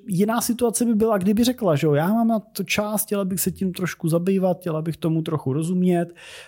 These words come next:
jo, něco třeba chci mít pasivně, něco možná třeba aktivně“, jo, nebo by řekla, „Já bych chtěla, aby ten výnos byl co největší“, jo, nebo by řekla, „Já bych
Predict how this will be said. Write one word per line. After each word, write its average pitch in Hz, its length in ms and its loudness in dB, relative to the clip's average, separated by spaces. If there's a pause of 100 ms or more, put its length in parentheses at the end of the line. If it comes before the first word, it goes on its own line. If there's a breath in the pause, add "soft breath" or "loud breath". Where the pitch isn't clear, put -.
(120)
jo, 165 140 4
něco 180 300 -2
třeba 170 220 0
chci - 180 -2
mít 165 180 2
pasivně, 160 460 2
něco 156 280 0
možná 147 380 2
třeba 120 220 -2
aktivně“, 170 680 0 (460 loud breath)
jo, 175 180 4
nebo 170 160 -4
by 165 60 -6
řekla, 160 200 -2
„Já 165 120 2
bych 165 140 0
chtěla, 170 260 0
aby 156 140 2
ten 147 180 2
výnos 160 320 2
byl 151 180 2
co - 140 -6
největší“, 175 680 0 (120)
jo, 165 180 0
nebo 165 200 0
by 170 100 0
řekla, 170 260 0
„Já 160 100 0
bych 175 260 -4